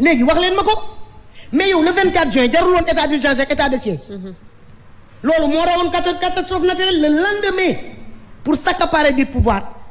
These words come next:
Speaker 1: sama waa ji, le Gorsi, waroon naa mën a jël état d'urgence ak état de siège. Ndax Macky est impopulaire.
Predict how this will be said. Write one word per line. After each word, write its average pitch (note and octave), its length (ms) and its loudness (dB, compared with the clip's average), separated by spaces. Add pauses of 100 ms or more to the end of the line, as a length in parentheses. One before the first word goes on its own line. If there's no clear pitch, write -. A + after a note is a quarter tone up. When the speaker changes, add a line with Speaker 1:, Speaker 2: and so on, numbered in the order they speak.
(140)
Speaker 1:
sama B3+ 240 2
waa A#3 260 2
ji, F#3 80 -6
le A3+ 120 0
Gorsi, G#3 420 -4 (440)
waroon A#3 300 2
naa A3 140 0
mën A3 160 -2
a G3 100 -2
jël G#3 140 -2 (120)
état B3 220 0
d'urgence F#3+ 500 -4
ak - 220 -6
état G#3+ 160 -2
de F#3+ 80 -4
siège. F3+ 200 -4 (200)
Ndax C4+ 160 0
Macky F4 480 2
est C#4 220 0
impopulaire. E4 580 2